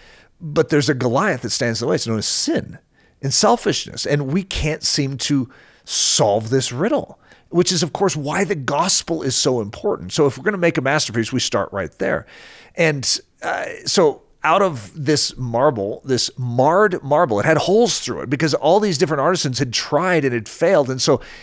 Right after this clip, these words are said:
Michelangelo is inheriting a marred piece of marble. Isn't that a great statement of what Jesus inherits in our life? We're saying, "Okay, I don't know what to do with this, Lord,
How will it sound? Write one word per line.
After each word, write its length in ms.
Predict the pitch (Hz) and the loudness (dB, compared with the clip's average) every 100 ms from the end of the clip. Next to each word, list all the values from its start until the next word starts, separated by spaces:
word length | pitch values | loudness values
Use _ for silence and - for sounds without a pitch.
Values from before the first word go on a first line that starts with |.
| - - - | -20 -20 -4
Michelangelo 720 | 147 202 175 175 196 175 151 | 0 0 2 0 2 2 2
is 120 | 127 | 2
inheriting 680 | 123 107 - 180 180 139 117 | -2 -8 -4 0 0 -2 -2
a 140 | 139 | -4
marred 420 | 120 113 143 151 | -2 0 2 2
piece 220 | 127 147 127 | 0 0 0
of 100 | 104 | -2
marble. 380 | 110 92 55 | -2 -2 -4
Isn't 140 | 117 147 | -4 -2
that 120 | 139 | -2
a 20 | |
great 220 | 104 113 | 0 -2
statement 360 | - 117 110 120 | -2 -2 -2 -2
of 60 | 98 | -4
what 140 | 95 | -4
Jesus 400 | 107 101 117 - | -4 -4 -4 -6
inherits 380 | 95 95 98 - | -6 -6 -8 -8
in 60 | |
our 120 | 90 92 | -6 -4
life? 260 | 92 101 | -4 -6
We're 80 | 95 | -4
saying, 220 | - 110 | -2 2
"Okay, 280 | 160 151 110 | 2 2 0
I 140 | - 165 | 2 2
don't 120 | 196 | 2
know 100 | 175 | 0
what 180 | 160 - | 0 -2
to 80 | 127 | -2
do 160 | 143 | 0
with 120 | 151 | 0
this, 200 | 143 139 | -2 -2
Lord, 260 | 143 147 | 0 0